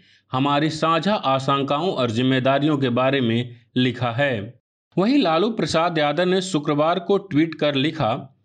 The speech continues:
"सांप बिच्छू, तोता मैना, हाथी घोड़ा, कुत्ता बिल्ली, सुअर सियार सहित सभी पशु पक्षी, पेड़ पौधे गिने जाएंगे,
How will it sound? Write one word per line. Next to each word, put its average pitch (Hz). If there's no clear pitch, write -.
"सांप 165
बिच्छू, 139
तोता 143
मैना, 135
हाथी 131
घोड़ा, 123
कुत्ता 185
बिल्ली, 135
सुअर 190
सियार 127
सहित 214
सभी 202
पशु 208
पक्षी, 139
पेड़ 147
पौधे 147
गिने 127
जाएंगे, 151